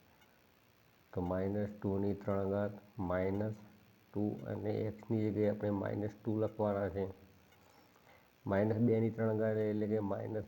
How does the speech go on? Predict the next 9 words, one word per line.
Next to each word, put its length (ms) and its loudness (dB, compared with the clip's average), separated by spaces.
બે 220 2
ગુણ્યા 440 2
માઇનસ 580 -2
બે 200 2
ગુણ્યા 420 0
માઇનસ 400 -6
બે. 120 -2
માઇનસ 500 2
ટુ, 320 -6